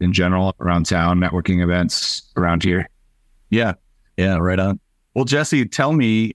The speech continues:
Speaker 2: if somebody's listening to this, they wanna learn more about Salesforce or more about how you can help 'em out with Salesforce, how would they do that?
Speaker 1: They would go to our website at cloud pathfinder consulting dot com.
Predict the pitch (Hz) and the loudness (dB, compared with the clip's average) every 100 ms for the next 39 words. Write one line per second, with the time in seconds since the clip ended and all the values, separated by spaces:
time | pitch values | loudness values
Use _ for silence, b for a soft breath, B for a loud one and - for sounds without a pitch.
0 | - 117 - - - 147 120 120 127 135 | -4 -4 -4 -8 -2 0 0 -2 -2 -2
1 | 107 104 107 110 107 110 110 107 110 107 | 0 0 0 0 0 0 0 0 0 0
2 | 107 110 107 104 101 - _ - - 110 | 0 0 0 0 -2 -4 _ -10 -2 -2
3 | 123 - 101 104 98 101 98 104 104 98 | -2 -2 0 0 0 -2 0 0 0 0
4 | 92 104 107 101 95 107 110 92 85 - | 0 0 0 0 0 0 0 -2 -4 -2
5 | 95 92 98 92 107 101 92 110 98 82 | -2 0 -2 0 -2 0 0 2 0 -4
6 | _ _ _ _ _ _ _ _ b b | _ _ _ _ _ _ _ _ b b
7 | b 101 104 104 107 98 92 104 95 80 | b 0 0 0 0 0 0 2 2 2
8 | 82 82 92 - 104 120 - 78 80 - | 0 2 0 0 -2 -2 -4 -2 -2 -4
9 | - 92 90 87 - - 95 - - 98 | -4 0 0 -2 -6 -4 -4 -4 -4 0
10 | 92 87 87 - 80 - 90 - 95 95 | 2 0 0 -2 -2 -2 -2 0 0 -2
11 | _ - 80 - - 65 - | _ -4 -4 -2 -6 -6 -8